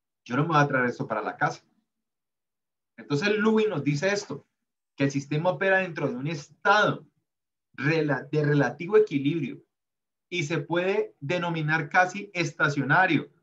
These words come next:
porque tengamos en cuenta que no se va a estar generando cambios constantemente, pero sí es necesario algo, ir viendo qué fuerzas van a influir o generar presión en la empresa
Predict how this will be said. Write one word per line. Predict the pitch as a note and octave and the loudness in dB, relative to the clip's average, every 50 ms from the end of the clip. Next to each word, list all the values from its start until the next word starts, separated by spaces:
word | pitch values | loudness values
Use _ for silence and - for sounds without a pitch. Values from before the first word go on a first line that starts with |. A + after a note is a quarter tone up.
| _ - | _ -2
porque | C#3 C#3 C#3 - C#3+ C3+ A#2+ - | 0 0 2 2 0 0 0 -2
tengamos | - C3+ B2 B2 B2 C#3+ E3+ F3 | -4 -6 -4 -2 -2 -2 -2 -2
en | G3 D3+ C#3+ | -4 -6 -4
cuenta | D3 D3 C#3+ E3+ E3 | -2 -2 -2 -2 -2
que | E3 D#3+ | -4 -4
no | C#3 A#2+ B2 | -6 -6 -6
se | - D#3 | -4 -4
va | D3+ D#3 | -4 -4
a | D3 | -2
estar | D3 E3+ D#3+ D#3+ D#3+ - - _ _ _ _ - | 0 2 2 2 2 -2 -8 _ _ _ _ -2
generando | D3 C#3+ C#3 B2 A#2+ A#2 A#2+ D3 D3 C#3+ | 0 2 2 2 2 0 0 -2 -2 0
cambios | D#3+ D#3 D3+ D#3 E3 D#3 | 0 -2 0 -2 -4 -4
constantemente, | - - C3+ - - B2 A2+ A2 - C#3 - F3+ G3 G3 - - | -6 -8 -8 -6 -4 -6 -6 -4 -2 0 0 0 0 -2 -4 -4
pero | - - - A2 G#2+ | -4 -4 -4 -4 -4
sí | G#2+ A2+ A2 | -4 -6 -8
es | G#2+ - - C#3+ | -12 -10 -6 -4
necesario | C#3+ E3 F3 D3+ E3 C#3+ - C3+ A#2+ B2 C3+ D3 - - | -2 -2 -2 -2 -4 -4 -2 -2 -2 -2 -2 -2 -4 -2
algo, | - C3 B2 A2 A2 B2 - - C#3+ C3+ | -2 -2 -2 -2 -6 -10 -14 -14 -14 -12
ir | B2 A#2+ B2+ B2 B2+ C#3 C3 | -12 -10 -6 -4 -4 -4 -4
viendo | C3+ D3+ D#3 D3 C#3+ C#3+ D#3 D#3+ - _ _ _ _ _ _ | -4 -2 0 2 2 0 0 -4 -8 _ _ _ _ _ _
qué | - D#3+ D#3+ D#3+ F3 F#3 F#3+ - _ _ _ _ _ _ _ _ | -4 0 2 2 2 0 -2 -8 _ _ _ _ _ _ _ _
fuerzas | - F#3 F#3+ G3 G3+ G3 - - - G3 F#3 D#3+ D3+ C#3 | 0 2 4 4 4 4 2 0 -2 -2 -2 -2 0 2
van | E3+ E3+ F3 F3 F3+ | 4 4 4 2 -2
a | F#3 | -8
influir | F#3 D#3+ - - D3 C#3 C3 C#3 D#3+ - - - - | -12 -12 -4 0 2 4 4 4 2 2 0 -6 -2
o | C#3+ C#3+ C#3 - | 0 0 2 2
generar | C#3 B2+ B2 A#2+ B2 B2+ C3 C#3 C#3+ | 0 -2 -2 -2 -2 -2 -2 -2 -2
presión | - E3+ E3+ D#3+ - - E3+ F3 F3 F3 F3 | -2 -2 -2 -4 -6 -8 -8 -6 -6 -4 -6
en | F3+ E3+ | -6 -6
la | E3+ | -6
empresa | F3 D#3+ D3 F3+ E3 D3 C#3+ C#3+ D3+ D3 - | -6 -4 -2 0 0 0 0 0 -2 -8 -10